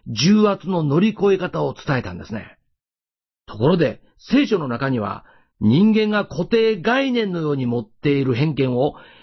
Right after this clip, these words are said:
イエス・キリストが見事に打ち崩していかれる記事がたくさん出てくるのです。その中にこのようなものがあります。ある時イエスが道の途中で、生まれつきの盲人が物乞いをしているのを見るのです。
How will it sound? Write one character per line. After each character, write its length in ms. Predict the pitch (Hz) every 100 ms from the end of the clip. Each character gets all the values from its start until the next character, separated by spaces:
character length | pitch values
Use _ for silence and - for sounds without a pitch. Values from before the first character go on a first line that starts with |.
| _
イ 180 | 135 214
エ 100 | 247
ス・ 140 | -
キ 100 | -
リ 120 | 156 139
ス 40 |
ト 120 | 143
が 160 | 127 120
見 300 | 113 123 247
事 340 | 311 294 202
に 240 | 147 127 -
打 140 | 160
ち 160 | 156 196
崩 320 | 202 180 214
し 100 | -
て 180 | 226 226
い 60 |
か 140 | 240 247
れ 100 | 240
る 160 | 233
記 140 | - 233
事 120 | 180
が 280 | 127 95 - - _ _
た 220 | - -
く 100 | 147
さ 220 | - 220 226
ん 100 | 170
出 80 |
て 160 | 139 147
く 120 | -
る 80 | 120
の 100 | 90
で 80 | - - - _ _ _ _ _ _ 143
す。 80 | 156
そ 100 | 226
の 100 | 254
中 200 | 214 165
に 180 | 147 120
こ 200 | 175 262
の 80 |
よ 80 | 302
う 40 | 277
な 100 | 190
も 100 | 131
の 80 |
が 80 | 104
あ 20 |
り 60 | 90
ま 160 | - -
す。 220 | - - _ _ _ _
あ 160 | 165
る 120 | 247 190
時 300 | 170 120 131
イ 100 | 180
エ 80 |
ス 140 | 160 123
が 160 | 110
道 160 | 110 147 - 175
の 160 | 175
途 140 | 151 135
中 200 | 151 127
で、 280 | 90 - _ _ _ -
生 100 | 160
ま 140 | 196
れ 120 | 196
つ 120 | 190
き 100 | -
の 140 | 180 170
盲 260 | 170 170
人 240 | 143 151 143
が 280 | 135 127 -
物 380 | 110 131 208 247
乞 160 | 226 233
い 60 | 226
を 80 |
し 120 | 196 -
て 100 | 180
い 40 |
る 80 | 170
の 80 | 135
を 60 |
見 120 | 110 110
る 80 |
の 100 | 104
で 140 | - -
す。 220 | - -